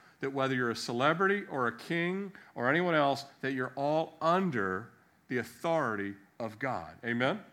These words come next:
So look at Isaiah twenty-four, uh,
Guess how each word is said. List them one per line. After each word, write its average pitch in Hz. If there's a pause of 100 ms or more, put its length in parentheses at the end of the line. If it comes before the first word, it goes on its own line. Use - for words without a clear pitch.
(220)
So 202
look 202
at 190
Isaiah 143
twenty-four, 131 (500)
uh, 123